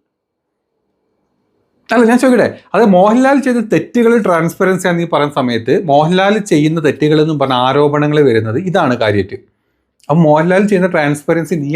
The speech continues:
എന്താണ് ബാക്കിയുള്ളവരെ കാണിച്ചുകൊണ്ട് പിടിക്കുന്ന പെണ്ണുപിടിയാണോ നീ ഉദ്ദേശിച്ചത്?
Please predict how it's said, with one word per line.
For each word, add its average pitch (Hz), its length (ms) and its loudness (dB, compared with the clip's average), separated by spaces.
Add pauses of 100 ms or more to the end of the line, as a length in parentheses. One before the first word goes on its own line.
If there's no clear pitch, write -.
എന്താണ് 147 260 -2 (240)
ബാക്കിയുള്ളവരെ 151 480 0 (460)
കാണിച്ചുകൊണ്ട് 185 600 0
പിടിക്കുന്ന 147 380 -4
പെണ്ണുപിടിയാണോ 131 600 -4
നീ 113 100 -4
ഉദ്ദേശിച്ചത്? 113 380 -4